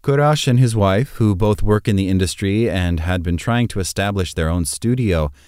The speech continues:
joined the street protests in the early months of the movement. As they helped people who were injured, they saw the extent of the authorities' brutality. "This is not how human beings should be treated,"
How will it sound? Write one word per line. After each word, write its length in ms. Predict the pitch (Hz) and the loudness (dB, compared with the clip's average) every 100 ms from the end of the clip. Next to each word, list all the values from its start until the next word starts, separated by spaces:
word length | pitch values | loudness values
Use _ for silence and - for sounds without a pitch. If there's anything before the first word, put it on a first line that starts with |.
| _ - | _ -4
joined 300 | 107 131 131 | 0 2 2
the 80 | |
street 280 | 101 - 131 | 0 -2 -4
protests 760 | - 104 87 95 85 - - 104 | -2 -2 -2 -2 -4 -6 -10 -6
in 120 | 92 | -4
the 120 | 92 | -2
early 300 | 95 104 90 | -2 -2 0
months 320 | 87 85 78 | 0 -2 -4
of 100 | - | -8
the 80 | 73 | -6
movement. 580 | 76 95 98 73 - - - - | -2 -2 -2 -6 -8 -12 -20 -12
As 200 | - 107 | -4 -2
they 160 | 107 98 | 0 0
helped 340 | 113 165 - | 2 0 -2
people 280 | - 120 104 | -4 0 0
who 100 | 104 | 0
were 120 | 92 | -2
injured, 500 | - 127 127 90 82 - _ - | 0 0 2 0 -2 -6 _ -4
they 120 | 107 | -2
saw 220 | 113 139 131 | 0 0 2
the 120 | 113 | 0
extent 420 | 98 - 135 127 | -2 -2 0 0
of 100 | 104 | 0
the 120 | 95 | -2
authorities' 500 | 87 110 107 92 85 | 0 0 0 0 -4
brutality. 760 | 82 87 - 104 110 82 - - _ _ _ _ _ | -4 -6 -4 -4 -2 -6 -8 -14 _ _ _ _ _
"This 300 | 110 110 - | 0 0 2
is 240 | 107 90 98 | 0 0 0
not 240 | 101 - | 0 0
how 180 | 87 90 | -2 -2
human 340 | - 92 82 | 0 0 0
beings 300 | 90 92 82 | 0 0 -2
should 220 | - 82 | -4 -6
be 100 | 78 | -6
treated," 440 | 76 110 90 73 | -6 -4 -2 -4